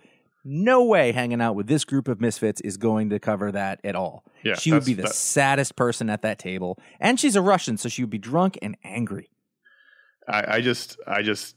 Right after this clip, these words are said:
Speaker 2: knew that was a mistake, and it still continues to be a mistake. In this particular issue, uh, there were too many sort of platinum blonde villains.
Speaker 1: <laughs>
Speaker 2: So, like, at the, at the end when they're fighting on the rooftop, the woman who was, like, escaping in the helicopter, I thought it was one of the people from the early in the issue,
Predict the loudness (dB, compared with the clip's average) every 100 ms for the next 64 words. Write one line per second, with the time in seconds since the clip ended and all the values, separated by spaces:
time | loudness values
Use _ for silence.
0 | -12 -6 -2 -2 -4 -10 -10 -6 -6 -6
1 | -10 -10 -8 -8 -10 -16 -16 -20 -14 -4
2 | -4 -4 -10 -10 -8 -8 -10 -16 -20 _
3 | -4 0 0 0 -2 0 0 2 0 0
4 | 2 2 -2 _ _ _ _ _ _ _
5 | -6 -2 -2 -2 0 2 2 2 2 2
6 | 0 _ _ -6 -6 -2 0 0 0 0
7 | 0 0 0 -2 -2 -4 -8 -18 -20 _
8 | _ -4 -4 _ -20 _ _ _ -2 0
9 | 0 -2 -4 _ -4 0 0 2 2 2
10 | 0 0 0 0 2 0 0 -2 -2 -2
11 | -2 -2 -4 -20 _ _ _ -12 -2 0
12 | 2 0 0 0 0 0 -2 -2 -6 -4
13 | -4 -2 -2 -2 -4 -6 -2 -2 2 2
14 | 0 0 0 0 -2 -2 -2 -2 0 2
15 | 2 0 -2 -4 -6 -8